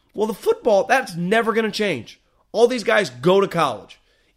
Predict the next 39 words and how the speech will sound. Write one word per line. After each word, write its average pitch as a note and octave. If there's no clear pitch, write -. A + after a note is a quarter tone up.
Even C4+
if C4+
they G#3
kinda G3
mail F3
in G3
their F3+
third G3
year, A3
you A3
got C4
to, F#3+
you G#3+
got C4+
to A#3
go A3+
on A3
a G3+
ride G#3
with F#3
a F#3
dude F#3+
at F3
Ohio F#3+
State F#3+
or F3
Alabama F#3
or E3
U F#3
S F3
C G3
or D#3+
wherever. F3
Not C3+
really A2
U A2
S G2+
C C3+
anymore. G#2+